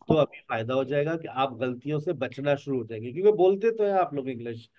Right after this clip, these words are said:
it's not like that you don't speak in English,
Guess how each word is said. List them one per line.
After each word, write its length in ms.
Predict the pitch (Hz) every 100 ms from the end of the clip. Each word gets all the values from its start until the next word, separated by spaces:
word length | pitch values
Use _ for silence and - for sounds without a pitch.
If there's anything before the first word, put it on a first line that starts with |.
| _ _ 151
it's 160 | 151 170
not 140 | 185 180
like 160 | 165 156
that 160 | 165
you 180 | 160 160
don't 220 | 156 156 151
speak 400 | - 170 151 135
in 120 | 107
English, 260 | 101 98